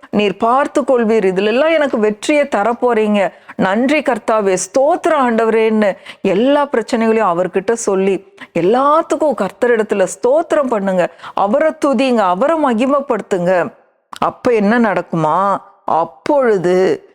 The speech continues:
எல்லா புத்திக்கும் மேலான தேவ சமாதானம் உங்கள் இருதயங்களையும் உங்கள் சிந்தைகளையும் கிறிஸ்து இயேசுவுக்குள்ளாக காத்துக்கொள்ளும். அப்பந்தான் அந்த சமாதானம் உங்களுக்கு உண்டாயிருக்கும் பாருங்க. பிரியமானவர்களே,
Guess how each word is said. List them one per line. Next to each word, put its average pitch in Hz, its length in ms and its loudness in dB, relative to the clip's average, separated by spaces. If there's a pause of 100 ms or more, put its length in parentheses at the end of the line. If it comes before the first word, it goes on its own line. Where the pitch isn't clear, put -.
(180)
எல்லா 254 640 2
புத்திக்கும் 269 560 -2
மேலான 208 540 0
தேவ 190 380 0
சமாதானம் 175 840 -2 (260)
உங்கள் 175 300 0
இருதயங்களையும் 196 840 0
உங்கள் 165 260 0
சிந்தைகளையும் 262 800 0 (300)
கிறிஸ்து 196 400 -4
இயேசுவுக்குள்ளாக 175 960 -2 (100)
காத்துக்கொள்ளும். 165 640 -4 (440)
அப்பந்தான் 233 600 0
அந்த 208 200 2
சமாதானம் 185 680 -2
உங்களுக்கு 165 400 -2
உண்டாயிருக்கும் 165 580 -2
பாருங்க. 160 400 -4 (540)
பிரியமானவர்களே, 170 1040 0